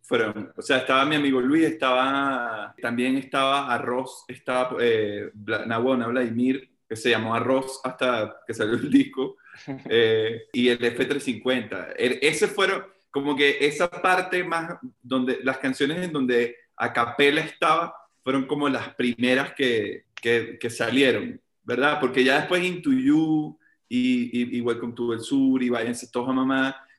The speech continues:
Speaker 1: yo recuerdo que fueron canciones que se hicieron ya en esa época de la que hablaba Fofo, muy con, muy involucrado Eddie Cisneros en esas maquetas, ¿no? Como que,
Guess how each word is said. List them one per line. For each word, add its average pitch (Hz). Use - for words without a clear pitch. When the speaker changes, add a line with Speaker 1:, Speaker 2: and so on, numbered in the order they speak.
Speaker 1:
yo 127
recuerdo 143
que 143
fueron 131
canciones 131
que 143
se 120
hicieron 135
ya 139
en 139
esa 139
época 135
de 131
la 113
que 110
hablaba 110
Fofo, 139
muy 143
con, 151
muy 131
involucrado 143
Eddie 123
Cisneros 120
en 123
esas 131
maquetas, 110
¿no? 131
Como 104
que, 101